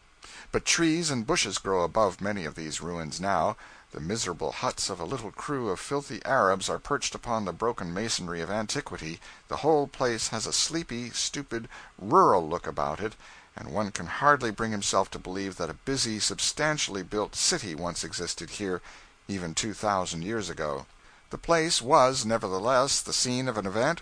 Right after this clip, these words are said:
whose effects have added page after page and volume after volume to the world's history. For in this place Christ stood when he said to Peter, "Thou art Peter, and upon this rock will I build my church,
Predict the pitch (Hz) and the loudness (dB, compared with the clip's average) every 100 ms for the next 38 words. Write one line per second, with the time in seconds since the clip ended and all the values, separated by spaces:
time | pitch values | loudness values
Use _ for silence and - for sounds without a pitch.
0 | - 95 85 90 - 170 - - - 80 | -6 -6 -6 -2 2 2 2 -2 -2 -8
1 | - 120 113 104 - 151 156 175 170 - | 0 2 2 -2 -4 0 2 2 0 0
2 | 98 - 85 - 151 120 117 120 - 87 | -2 -4 -8 -2 0 2 0 -4 -6 -6
3 | 85 107 123 139 143 143 131 - 120 127 | 0 6 6 6 2 2 0 0 2 6
4 | 107 87 90 98 92 95 95 107 92 92 | 6 4 -2 -6 -6 -4 0 0 0 -2
5 | 107 104 - 78 69 - - - - - | -4 -4 -4 -6 -8 -14 -20 -20 -20 -20
6 | _ - - 65 87 101 151 180 - 143 | _ -16 -8 -4 -2 0 2 2 4 4
7 | 90 - - - - 120 135 - - 117 | 4 0 -4 -2 2 4 4 2 2 0
8 | 98 101 - - 87 98 107 - 98 95 | -2 -4 -12 -10 -6 -2 0 4 2 0
9 | - 110 104 85 82 - - - - - | -6 -4 -4 -2 -4 -6 -20 -20 -20 -20
10 | - - - - 104 90 101 120 - 120 | -20 -20 -20 0 6 8 8 6 4 2
11 | 135 - 156 175 147 82 - - _ - | 0 -2 -4 0 0 0 -4 -16 _ -20
12 | _ - 92 87 - 131 139 117 - - | _ -8 -6 -4 0 2 2 0 0 2
13 | 120 110 - - 82 90 120 - 107 107 | 4 4 2 -4 0 2 0 0 -4 -2
14 | 92 104 - 101 82 - | -2 0 0 -2 -2 -4